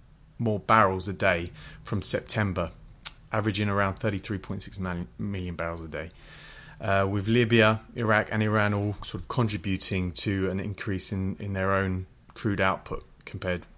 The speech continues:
com-, you know, month on month. Uh, moreover, uh, you've got opec adding that November's, uh, output is expected to remain at the same level, around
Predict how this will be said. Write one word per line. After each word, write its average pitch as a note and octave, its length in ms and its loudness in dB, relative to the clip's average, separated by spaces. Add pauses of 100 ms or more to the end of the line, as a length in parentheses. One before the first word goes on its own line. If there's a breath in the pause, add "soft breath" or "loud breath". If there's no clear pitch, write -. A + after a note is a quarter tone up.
com-, G2 300 -8
you G#2 80 -6
know, E2 80 -10
month F#2 360 -8
on F#2 60 -4
month. G#2 400 -6 (840 loud breath)
Uh, G#2 220 2
moreover, B2+ 720 6 (140)
uh, G#2+ 420 2 (200)
you've A2+ 180 -6
got - 180 0
opec A2+ 640 -2 (140)
adding A#2 320 2
that G2 160 -2
November's, G#2+ 1040 0 (120)
uh, G#2 60 -6
output F#2+ 480 -4
is F#2+ 80 -6
expected - 540 -6
to - 140 -4
remain F#2 520 -2
at F2+ 140 -10
the - 60 -8
same F#2+ 280 -4
level, E2+ 260 -2
around F2 440 -4